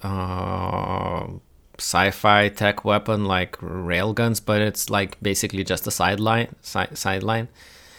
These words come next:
Uh, there's also mention for, of, like, military exosuits and vehicles, but they don't really appear in the game. Oh, yeah. All in all, uh, the core, the core, the core gameplay, I think, is fine. It should be just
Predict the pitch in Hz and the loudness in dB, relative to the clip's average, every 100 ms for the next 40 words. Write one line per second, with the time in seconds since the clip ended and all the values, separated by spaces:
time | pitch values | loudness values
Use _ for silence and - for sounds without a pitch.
0 | - - _ _ _ - 107 107 107 104 | -20 -20 _ _ _ -4 0 2 2 2
1 | 120 117 185 151 127 110 123 117 - 104 | 4 10 10 10 8 6 4 0 2 4
2 | 101 98 104 98 101 101 95 95 95 95 | 4 2 2 0 0 -2 0 0 0 0
3 | 104 - 107 92 98 90 87 - 95 87 | -2 -2 -4 -2 -4 -4 -6 -10 -8 0
4 | 113 120 123 117 - 95 92 87 - 85 | 4 4 2 0 -2 -2 -2 -4 -6 -6
5 | 87 - 120 135 139 143 139 143 143 143 | -4 -2 4 6 6 4 6 6 4 -2
6 | - - - _ _ _ _ _ _ _ | -14 -20 -20 _ _ _ _ _ _ _
7 | - - - - 160 - - - - - | -10 -10 0 2 2 -2 -16 -18 -20 -20
8 | _ _ _ - - _ - - 117 113 | _ _ _ -20 -20 _ -20 -6 2 4
9 | 101 - - - 127 147 185 160 147 147 | 4 0 -20 -4 6 8 10 10 12 10
10 | 151 127 131 127 120 - 147 165 - 120 | 8 4 2 4 4 8 10 8 2 0
11 | 127 - 147 165 175 170 - - - - | 0 6 10 10 10 6 -2 -14 -18 -18
12 | - - - - 123 123 131 135 120 113 | -18 -20 -20 -4 -2 6 8 10 8 6
13 | 120 127 98 - 110 101 - 101 107 117 | 6 6 6 2 0 -2 0 4 4 4
14 | - - 95 101 98 90 101 95 | 0 -4 -4 -2 -2 -2 -4 -4